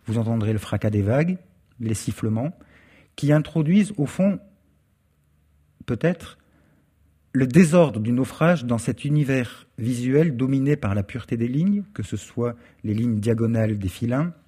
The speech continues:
ou la ligne verticale de l'échelle. Enfin, le dernier extrait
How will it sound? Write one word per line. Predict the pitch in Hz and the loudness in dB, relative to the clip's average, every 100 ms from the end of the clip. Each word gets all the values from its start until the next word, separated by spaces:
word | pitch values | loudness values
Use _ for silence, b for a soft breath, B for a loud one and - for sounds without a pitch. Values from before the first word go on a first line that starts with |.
| _ - | _ -2
ou | 156 160 - b b b b b 120 | 0 0 -6 b b b b b -2
la | 113 | 0
ligne | 120 127 107 | 0 0 0
verticale | 117 - 110 - 110 120 - _ _ - | -2 -4 -8 -4 -2 -4 -10 _ _ -6
de | 95 | -4
l'échelle. | 87 - 82 - - _ _ _ _ _ _ _ - b b b b b b | -4 -6 -14 -16 -20 _ _ _ _ _ _ _ -20 b b b b b b
Enfin, | 180 - 160 208 - - B B B B B B B B B - | -4 0 0 0 -2 -16 B B B B B B B B B -6
le | 123 113 | -2 0
dernier | 110 143 170 147 | 2 2 2 2
extrait | 147 - - 139 131 | -2 -6 -2 -2 -2